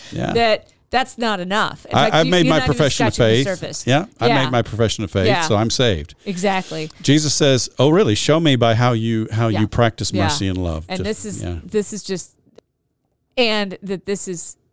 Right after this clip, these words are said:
Speaker 2: this is a theme of who God is from God's, the beginning. I mean, really,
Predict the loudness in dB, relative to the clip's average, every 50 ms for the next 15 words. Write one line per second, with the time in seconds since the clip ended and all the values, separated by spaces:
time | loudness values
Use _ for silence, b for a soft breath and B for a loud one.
0 | _ _ -20 -6 -4 -4 -4 -4 -6 -10 -10 -8 -6 -6 -6 -6 -6 -4 -4 -4
1 | -4 -4 -8 -8 -8 -8 -6 -4 -2 0 0 0 0 -2 -6 -6 -6 -8 -12 b
2 | b b b b b -8 -4 -2 -2 -2 -4 -6 -4 -2 0 0 0 0 -2 -4
3 | -8 -12 -14 _ _ _ _ _ _ _ _ _ _ _ _ _ _ -10 -8 -8
4 | -4 -2 -2 -2 -2 -4 -8 -12 -18 _ _ _ _ _ _ -4 -2 -2 -2 0
5 | 0 0 2 2 0 -2 -4 -8 -14